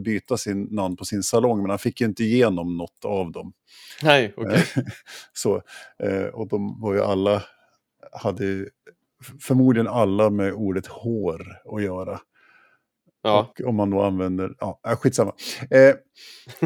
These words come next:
Speaker 1: och här kommer ju ett som då är i gränspuck på det. Och i, i Visby så finns det då en fris-, frisörsalong som heter Hårgrottan.
Speaker 2: Ja. <laughs> Den har jag med på min bubblalista, kan jag säga.
Speaker 1: Ja,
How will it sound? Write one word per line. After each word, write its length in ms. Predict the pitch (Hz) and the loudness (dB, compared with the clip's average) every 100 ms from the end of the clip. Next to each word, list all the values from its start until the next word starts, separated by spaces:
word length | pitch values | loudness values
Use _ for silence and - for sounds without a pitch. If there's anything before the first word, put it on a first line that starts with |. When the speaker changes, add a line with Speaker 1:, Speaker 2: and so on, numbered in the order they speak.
| 147 | 2
Speaker 1:
och 180 | 139 - | 2 6
här 160 | 151 | 4
kommer 280 | 180 170 147 | 6 4 6
ju 60 | 131 | 6
ett 160 | 120 - | 4 0
som 200 | 143 117 | 0 2
då 160 | 113 | 4
är 440 | 113 131 139 170 156 139 | 2 4 8 8 6 4
i 80 | |
gränspuck 840 | 127 117 139 135 110 - 180 - - | 2 6 6 6 2 2 0 0 0
på 100 | 117 | 2
det. 140 | 110 | 2
Och 160 | 123 147 | 2 4
i, 260 | 151 160 196 | 4 4 4
i 40 | |
Visby 760 | 135 143 180 165 - - 113 101 | 6 4 4 2 0 0 0 2
så 160 | 127 | -2
finns 340 | - 127 127 - | 2 4 4 2
det 100 | 113 | 0
då 220 | 104 101 | 2 0
en 360 | 101 104 101 | -2 -4 -4
fris-, 400 | 98 127 107 - 120 | -4 0 0 -2 -6
frisörsalong 640 | 113 - 120 107 107 110 | -4 2 4 4 2 0
som 140 | 104 117 | 0 -2
heter 360 | 101 - 104 - - - _ | -2 -2 -4 -4 -10 -20 _
Hårgrottan. 1500 | - 139 135 110 92 95 - - 143 - _ - 104 92 95 _ - | 0 4 6 6 2 -2 -6 0 0 0 _ -6 -6 -6 -12 _ 0
Speaker 2:
Ja. 280 | 170 143 127 - 147 _ _ _ - | 2 4 2 -2 -8 _ _ _ 0
<laughs> 520 | 165 143 107 135 131 | 2 2 -2 -8 -2
Den 180 | 131 139 | 2 4
har 100 | 147 | 6
jag 120 | 135 | 4
med 180 | 127 98 | 4 2
på 80 | 117 | 0
min 220 | 107 98 | -2 0
bubblalista, 760 | 117 95 90 82 87 - 127 | -2 -2 -4 -4 -8 -6 -6
kan 140 | 131 131 | -6 -6
jag 100 | 127 | -4
säga. 260 | 127 95 98 | 0 0 2
Speaker 1:
Ja, 400 | 135 131 131 | 4 6 4